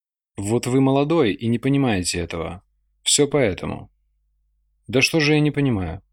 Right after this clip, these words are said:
То, что ваша гордость и самолюбие ущемляются?» «Тщеславие — мой самый любимый грех». «Вы засранец, Денис Викторович.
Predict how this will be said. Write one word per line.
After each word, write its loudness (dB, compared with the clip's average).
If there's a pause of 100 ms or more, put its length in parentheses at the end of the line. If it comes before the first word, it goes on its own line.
(400)
То, -2
что 2
ваша 2
гордость 2
и -6
самолюбие 2
ущемляются?» -2 (800)
«Тщеславие — 2 (240)
мой 0
самый 2
любимый 0
грех». -6 (1120)
«Вы 2
засранец, 2
Денис -2
Викторович. -8